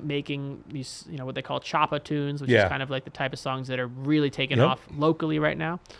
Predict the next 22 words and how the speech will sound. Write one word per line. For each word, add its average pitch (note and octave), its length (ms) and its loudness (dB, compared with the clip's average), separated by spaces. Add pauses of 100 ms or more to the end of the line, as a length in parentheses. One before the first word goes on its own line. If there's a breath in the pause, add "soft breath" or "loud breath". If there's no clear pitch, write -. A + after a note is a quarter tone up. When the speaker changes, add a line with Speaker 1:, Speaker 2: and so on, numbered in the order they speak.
(160 loud breath)
Speaker 1:
which D3 100 -12
is - 60 -12
kind C#3 200 -4
of C3 100 -6
like, C3 240 -4
um, B2+ 360 -6 (680)
they D#3 60 -8
call E3+ 160 0
it, - 40 2
like, C3 120 -6
trap D3 280 -2
hall. F#3 220 4
Speaker 2:
Yeah. G#2 200 6 (480 loud breath)
Speaker 1:
Um, C#3 520 0 (200)
and D#3+ 140 0
that's F3 160 4
what's C#3+ 120 -2
really F3 200 6
hot D3 180 4
in D3+ 60 -4
the E3 60 -4
streets. - 480 -4